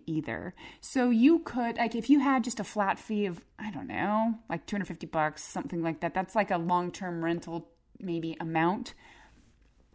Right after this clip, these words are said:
um, and you brought them, like, ten thousand dollars worth of bookings, you would just get paid two hundred fifty bucks. Um, but you would always get paid two hundred fifty bucks if you brought in zero. So, I don't know.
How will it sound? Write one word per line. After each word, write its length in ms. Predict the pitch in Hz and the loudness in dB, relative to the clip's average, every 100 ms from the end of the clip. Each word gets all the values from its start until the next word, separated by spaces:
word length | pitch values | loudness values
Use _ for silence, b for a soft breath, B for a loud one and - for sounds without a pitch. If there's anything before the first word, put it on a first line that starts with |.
| 220 - | -12 0
um, 440 | 180 175 180 175 - B B - | 2 4 2 -4 -10 B B -4
and 280 | 202 196 170 | 0 0 0
you 320 | 175 202 240 | 0 2 4
brought 400 | 208 214 202 - 190 | 4 6 6 4 -2
them, 580 | 185 185 165 165 165 170 | 2 4 4 4 0 -2
like, 260 | 165 160 | -2 -2
ten 260 | - 180 185 | -2 2 2
thousand 440 | 180 170 175 175 | 4 2 2 0
dollars 520 | 160 156 156 160 170 - | 2 2 2 2 -2 -2
worth 300 | 156 165 165 | -2 -2 -4
of 180 | 156 | -6
bookings, 680 | 156 147 143 214 262 285 - - _ - | -4 -2 2 6 6 6 0 -16 _ 2
you 180 | 202 | 4
would 120 | 208 208 | 4 2
just 180 | 175 | -2
get 160 | - - | -6 -6
paid 240 | 170 156 | -4 -6
two 160 | - 160 | -2 -2
hundred 220 | 156 156 | 0 -2
fifty 200 | 151 143 | -6 -4
bucks. 460 | 147 294 - - - b b b b b - | 2 2 0 -14 -20 b b b b b -8
Um, 340 | 185 170 165 - _ - | -4 -2 -4 -10 _ -6
but 180 | 214 240 | -2 2
you 80 | |
would 100 | 254 | 4
always 160 | 240 240 | 4 2
get 140 | 240 | -2
paid 160 | 240 233 | -2 -2
two 80 | 240 | -2
hundred 120 | 233 | -2
fifty 180 | 233 220 | -2 0
bucks 260 | 214 208 | 0 -2
if 80 | 220 | -4
you 80 | 202 | -4
brought 180 | 196 196 | -2 -2
in 300 | 190 180 165 | -4 -4 0
zero. 480 | 170 147 71 - 175 | 2 2 0 -2 -2
So, 680 | - 240 220 214 208 208 B B B - | 2 4 6 6 4 2 B B B 6
I 100 | 233 | 6
don't 120 | 202 | 8
know. 260 | 147 139 | 4 2